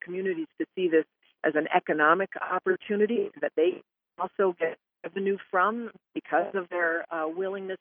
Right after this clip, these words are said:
to share power, such demand forward, that they can be, uh, commercialized so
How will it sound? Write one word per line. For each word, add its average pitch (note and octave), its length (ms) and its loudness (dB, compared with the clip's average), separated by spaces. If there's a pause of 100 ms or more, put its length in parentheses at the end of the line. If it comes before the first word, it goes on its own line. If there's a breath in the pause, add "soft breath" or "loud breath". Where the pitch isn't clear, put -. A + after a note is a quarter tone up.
to F3+ 80 -8 (100)
share D#3+ 200 4 (160)
power, F3+ 320 0 (460)
such G3+ 220 4
demand F#3+ 360 4 (100)
forward, C#3+ 400 0
that D3+ 140 -4
they D#3+ 140 6 (120)
can F#3 220 0
be, D#3 240 2 (340 soft breath)
uh, D#3 120 2 (100)
commercialized F3 800 2 (280)
so E3+ 220 2